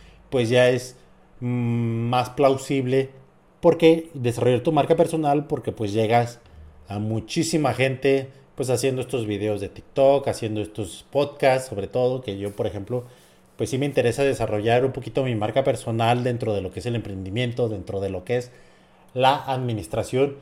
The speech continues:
y no tanto como marca tal cual. Pero pues ahora sí que ya es consideración, eh, de ustedes, y es consideración a, a lo que ustedes hayan escuchado. Y por supuesto nosotros podemos, eh, hacer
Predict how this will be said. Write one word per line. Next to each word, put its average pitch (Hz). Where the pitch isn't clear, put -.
y 139
no 139
tanto 131
como 110
marca 117
tal 107
cual. 185
Pero 220
pues 185
ahora 156
sí 147
que 151
ya 135
es 123
consideración, 113
eh, 101
de 104
ustedes, 143
y 110
es 104
consideración 110
a, 117
a 127
lo 113
que 117
ustedes 123
hayan 117
escuchado. 135
Y 165
por 160
supuesto 117
nosotros 110
podemos, 110
eh, 101
hacer 117